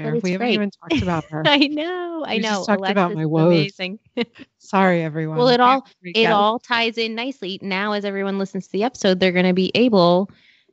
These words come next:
Speaker 2: to relate to it because, yes, we talk about all these things. So Alexis Hasselberger is our guest today.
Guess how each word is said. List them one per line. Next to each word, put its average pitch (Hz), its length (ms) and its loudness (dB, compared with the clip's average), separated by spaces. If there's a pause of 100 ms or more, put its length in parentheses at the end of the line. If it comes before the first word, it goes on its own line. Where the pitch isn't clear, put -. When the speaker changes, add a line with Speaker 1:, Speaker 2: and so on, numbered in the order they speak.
(100)
Speaker 2:
to 180 300 0
relate 175 360 2
to 156 140 -2
it 147 240 -2
because, 156 400 -4
yes, 160 320 -2
we 139 80 -2
talk 143 240 0
about 139 160 0
all 135 160 -2
these 139 200 -8
things. 143 360 -6 (720)
So 160 260 4
Alexis 175 440 2
Hasselberger 143 680 -4
is 120 100 -6
our 123 120 -2
guest - 320 -12
today. 131 300 -6